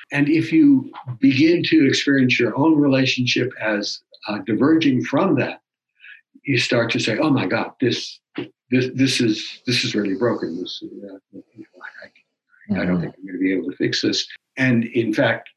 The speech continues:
Speaker 1: because people who have come from families that, uh, that haven't lasted, where the, the marriage hasn't lasted,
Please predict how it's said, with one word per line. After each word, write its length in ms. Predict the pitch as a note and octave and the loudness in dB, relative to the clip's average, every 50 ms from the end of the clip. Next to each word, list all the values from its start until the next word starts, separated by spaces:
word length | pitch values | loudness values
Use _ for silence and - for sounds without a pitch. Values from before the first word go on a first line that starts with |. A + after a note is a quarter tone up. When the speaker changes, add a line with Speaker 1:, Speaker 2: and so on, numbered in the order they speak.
| _ _ _ _ _ | _ _ _ _ _
Speaker 1:
because 440 | C3 C3+ C3 - F#3 G3+ F#3+ - - | 0 0 2 2 0 0 0 -2 -2
people 440 | - - C#3+ C#3 - C#3+ B2+ A#2+ A2+ | 0 2 2 2 2 2 0 0 0
who 240 | A2 C3 A#2+ A2+ G#2+ | 2 2 2 2 2
have 200 | G#2+ G#2+ G2 - - - | 0 -2 -4 -6 -6 -4
come 320 | - F#3+ A#3+ C4 - B2 - - - - _ - | -2 2 2 2 2 0 -6 -12 -16 -18 _ -2
from 220 | C3 A2+ G#2+ G#2+ | 2 2 2 2
families 600 | - C3 A2 A2 G#2+ G#2+ G#2 G2 G2 F#2 - - _ | 2 2 2 4 4 4 4 2 0 -4 -6 -10 _
that, 220 | - G2 F#2 F#2 - | -4 -4 -4 -4 -6
uh, 140 | - F#2+ F#2 - - | -6 -6 -6 -4 -4
that 200 | G2 F2+ - - - _ _ - - | -4 -4 -4 -8 -16 _ _ -6 -2
haven't 420 | - B2 D3+ E3 D#3+ G#2 F2+ - - | 0 2 2 4 2 2 2 2 2
lasted, 560 | G#2 G#2+ G#2 G2+ G2 - - B2+ G#2+ G2+ G2 | 2 4 4 2 2 0 0 0 0 2 2
where 140 | F2 F2+ F2 | 2 2 2
the, 260 | F2 F2+ F2 F2 F#2 | 0 0 -2 -2 2
the 220 | G2+ G#2+ G#2+ G2+ G#2+ | 2 4 4 6 4
marriage 340 | G2 G2+ G2 G#2 G#2 - - | 4 4 2 2 0 0 0
hasn't 300 | F2+ F2+ F2+ - - F#2 | -2 -2 -2 -4 -6 -4
lasted, 380 | F#2 F#2 - - - - - | -4 -2 -2 -2 -4 -6 -6